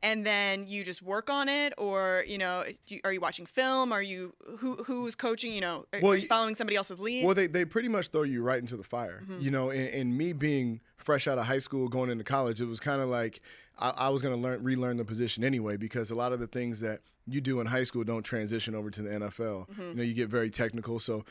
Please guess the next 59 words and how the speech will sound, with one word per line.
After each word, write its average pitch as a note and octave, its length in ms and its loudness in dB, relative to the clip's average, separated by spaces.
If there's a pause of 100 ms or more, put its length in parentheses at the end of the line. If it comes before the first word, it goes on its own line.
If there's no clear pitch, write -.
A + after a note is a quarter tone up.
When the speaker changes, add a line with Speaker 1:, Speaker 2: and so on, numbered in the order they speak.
(140)
Speaker 2:
it F3 80 2
was G#3 120 4
a G3 40 2
good E3 200 4
thing D#3 140 4
I, C3+ 100 4
I B2+ 120 2
learned C3+ 280 2
the A#2+ 40 0
position A#2+ 580 0 (120)
early. B2+ 360 2 (320)
You B2 120 -2
know, B2 100 2
I, B2 240 2
I C3 80 2
did C3+ 200 0
go C3+ 120 2
back B2 220 2
and A#2+ 80 -4
play A#2+ 140 -2
corner C3 320 -2
for A#2 240 -2
a A#2 40 -2
year, B2 360 0 (300)
which B2 240 0
I B2+ 80 2
think B2+ 200 -2
that A2+ 140 0
helped A#2+ 240 -4
me, B2 180 -4 (220)
you B2+ 140 -2
know, A#2 100 0
helped B2 180 0
me A#2+ 120 0
in A#2 80 -2
my A#2 100 -2
draft A2+ 320 -2
status, A#2 320 -2
helped B2 180 -2
me A#2+ 120 -2
cover A#2 320 -4
tight A2+ 260 -2
ends, A2+ 300 -2
and, G2+ 120 -6 (240)
and A2+ 100 -4
helped B2+ 140 0
me B2 80 0
be A#2+ 140 0
a A2+ 40 0
better A2 180 -2
football A#2 380 -2
player. A2 280 -4
But, G#2+ 260 -2 (500)
uh, G2+ 220 -10 (340)
but C#3+ 140 2
overall, C#3+ 580 2
it, C#3+ 240 2
it D3+ 40 2
was B2 360 -2